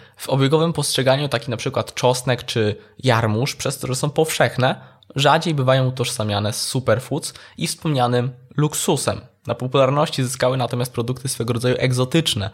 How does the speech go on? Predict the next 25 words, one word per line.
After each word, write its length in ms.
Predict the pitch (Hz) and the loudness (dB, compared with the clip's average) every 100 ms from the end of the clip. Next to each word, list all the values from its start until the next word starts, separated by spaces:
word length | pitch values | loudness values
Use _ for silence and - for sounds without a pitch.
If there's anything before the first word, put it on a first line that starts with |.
| - - | -12 -16
na 60 | - | -10
przykład 320 | - 139 113 | -2 0 2
jagody 340 | 120 117 113 | 2 2 2
goi, 440 | 110 123 131 120 117 - - | 4 4 4 2 -2 -8 -10
e, 160 | - 110 | -6 -2
nasiona 400 | 117 - 123 117 | 0 0 0 2
chia, 380 | - 143 139 117 | 0 0 4 4
jak 200 | 113 117 | 2 0
i 240 | 123 - _ - | -2 -4 _ -4
produkty 480 | 135 131 147 135 135 | 0 2 0 0 -6
typu 260 | - 131 | -2 0
różne, 440 | 131 139 135 123 120 - _ - | 2 2 2 0 0 -10 _ -6
e, 40 | |
sproszkowane 720 | 127 - 131 - 127 117 120 110 | -6 0 0 2 2 4 4 4
rośliny 480 | 117 - 139 123 | 2 2 2 4
opisane 420 | 98 101 - 104 98 | 2 -2 -8 -6 -6
jako 260 | 98 - - _ _ - | -6 -8 -8 _ _ -10
superfoods. 720 | - 143 120 95 - - - - - - - | -4 -2 0 0 -2 -10 -12 -16 -18 -16 0
No 160 | 143 | 0
i 120 | 180 196 - | 0 -4 -8
to 140 | - 208 | 0 0
jest 140 | 208 | 2
trochę 240 | 185 185 156 | 0 0 -2
błędne 500 | 131 170 170 - 123 | 4 4 4 0 -2
postrzeganie. 680 | 117 - 123 113 95 92 | -2 -4 0 2 2 -2